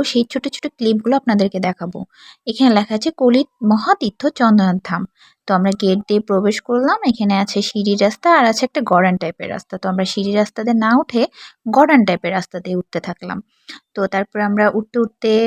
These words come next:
আহ, আমরা কি কি করেছি সেটা পর্যায়ক্রমে আপনারা দেখতে থাকবেন। তো আমরা কিছু রাস্তায় সবাই ছন্নছাড়া হয়ে গিয়েছিলাম, আবার সবাই একসাথে হয়েছি। আহ, হয়ে আবার এখানে আমরা ভাবছি কোন রাস্তা দিয়ে যাব, এখানে তিনটা রাস্তা আছে।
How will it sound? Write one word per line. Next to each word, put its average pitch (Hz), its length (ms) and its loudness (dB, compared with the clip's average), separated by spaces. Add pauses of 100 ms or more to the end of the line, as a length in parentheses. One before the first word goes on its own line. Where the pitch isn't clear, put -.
(120)
আহ, 196 460 0 (160)
আমরা 196 320 -2
কি - 160 -12
কি 214 160 -10
করেছি 240 540 2
সেটা 202 280 0
পর্যায়ক্রমে 190 600 -2
আপনারা 185 280 -2
দেখতে 185 240 -6
থাকবেন। 202 360 -4 (480)
তো 202 140 2
আমরা 196 320 2
কিছু - 380 -6
রাস্তায় 208 400 0
সবাই 196 380 0
ছন্নছাড়া 202 560 0
হয়ে 196 160 0
গিয়েছিলাম, 196 680 0
আবার 190 200 -2
সবাই 196 280 -2
একসাথে 196 320 -4
হয়েছি। 202 420 -2 (720)
আহ, 220 160 -4
হয়ে 196 220 4
আবার 190 220 2
এখানে 208 340 -2
আমরা 202 180 0
ভাবছি 196 420 -4
কোন 202 200 -4
রাস্তা 202 320 -2
দিয়ে 196 140 0
যাব, 190 220 -4 (100)
এখানে 202 260 -6
তিনটা 202 320 -2
রাস্তা 196 380 -2
আছে। 196 300 -4